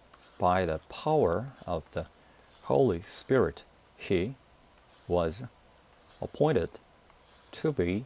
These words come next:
the, 어디 갔나요? 아, 여기 있네요, mighty Son. 어, 대문자 맞았어요. 아, 기뻐라. Of God. 또 볼게요. Because he rose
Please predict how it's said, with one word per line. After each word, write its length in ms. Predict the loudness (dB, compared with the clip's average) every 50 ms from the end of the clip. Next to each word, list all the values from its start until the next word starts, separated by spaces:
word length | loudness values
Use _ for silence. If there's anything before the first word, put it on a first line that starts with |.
| -10 _ _ _ _ _ _ _ _ -20 -20 -20 -20 -20 -20 -6 -2
the, 200 | -2 0 0 -2 -6 -12 -20 -20 _ _ _ _ _ -20 -20 _ _ _ -20 -20 -20 -20 -20 -20 -20 _ _ -20 -20 _ _ -20 -20 -20 -16 -10
어디 140 | -8 -6 -6
갔나요? 260 | -6 -6 -8 -8 -10 -8
아, 100 | -8 -6
여기 140 | -6 -6 -6
있네요, 180 | -8 -8 -10 -12 -16 -20 -20 -16 -6 -2
mighty 440 | 0 2 2 2 2 0 -2 -4 -6 -12 _ _ -20 -20 -20 -20 -20 _ _ _ _ -20 -14 -8
Son. 320 | -4 -2 0 0 0 -2 -2
어, 180 | -2 -2 -2 -2
대문자 300 | -2 -2 -2 -2 0 0
맞았어요. 460 | 0 0 -2 -4 -6 -8 -8 -8 -6
아, 80 | -6 -6
기뻐라. 420 | -6 -6 -4 -4 -4 -4 -4 -8 -12 -8 -6
Of 160 | -4 -4 -4 -2 2
God. 340 | 2 2 2 2 -2 -10 -14 -18 -18 -20 -20 -20 _ _ _ -20 -20 -20 -20 -20 -20 -20 -20 -20 -10 -4
또 80 | 0 0
볼게요. 260 | 0 0 0 -2 -4 -4 -8 -18 -20 -20 -20 -20 -20 -20 -20 -20 _ -2
Because 520 | 0 2 4 4 4 4 2 -2 -4 -8 -12 -18 -20 -20 -20 -20 -20 -20 -20 _ -20 -20 _ _ _ -20 -20 -16
he 320 | -2 2 4 4 4 4 0 -4 -12 -20 -20 -20 -20 -20 -20 -20 -20 -20 -16 -6 0
rose 460 | 2 4 6 4 4 2 -2 -4 -6